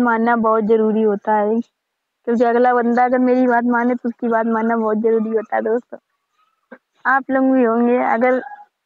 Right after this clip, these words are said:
कोई भी, मतलब, husband कोई भी बात कहते तो उनकी बात माननी चाहिए। आज मैंने अपने पैर में रंग लगाया, ये देखिए, <laughs>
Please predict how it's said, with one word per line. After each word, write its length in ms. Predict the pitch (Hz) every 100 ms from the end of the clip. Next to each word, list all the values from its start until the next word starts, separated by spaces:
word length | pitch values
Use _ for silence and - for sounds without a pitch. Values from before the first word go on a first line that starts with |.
| _ _
कोई 220 | 277 277 285
भी, 100 | 277
मतलब, 220 | 269 262
husband 380 | 226 220 247 254
कोई 120 | 254
भी 140 | 254
बात 200 | 247 233
कहते 240 | 233 233 247
तो 100 | 254
उनकी 220 | 240 247
बात 160 | 233
माननी 360 | 240 220 214 226
चाहिए। 320 | 226 202 214 226 - _ _ _ _ _ _ _ _ _ _ _
आज 100 | 269
मैंने 260 | 262 254 262
अपने 200 | 277 285
पैर 280 | 277 240 262
में 140 | 285
रंग 200 | 254 254
लगाया, 420 | 254 220 214 220 262 - _ _ _ _ _ _ _ _ _ _ -
ये 200 | 240 247
देखिए, 520 | 233 233 226 233 233 269 _ _ _ _ _ _ -
<laughs> 1300 | - - 330 - 262 - 277 _ _ - - 302